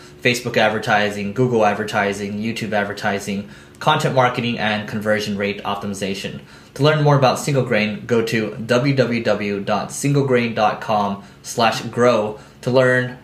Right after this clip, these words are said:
about eight marketing campaigns that we've used in the past to help, uh, clients grow, including the one that helped generate over fifteen hundred percent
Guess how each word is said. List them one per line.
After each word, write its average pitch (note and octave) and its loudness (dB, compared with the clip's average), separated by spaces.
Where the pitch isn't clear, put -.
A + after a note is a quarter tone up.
about A2 0
eight C#3+ 0
marketing B2 0
campaigns G#2+ -4
that G#2 -2
we've G#2 -6
used G#2+ -4
in G#2 -6
the G#2 -6
past G2+ -4
to A2 -4
help, G2 -2
uh, D#2+ -4
clients G#2 -2
grow, D#2+ -4
including E3 2
the C#3+ 4
one C3 6
that A#2 2
helped A#2 0
generate A2 2
over G#2 0
fifteen A#2+ 0
hundred G#2 -2
percent G2+ -2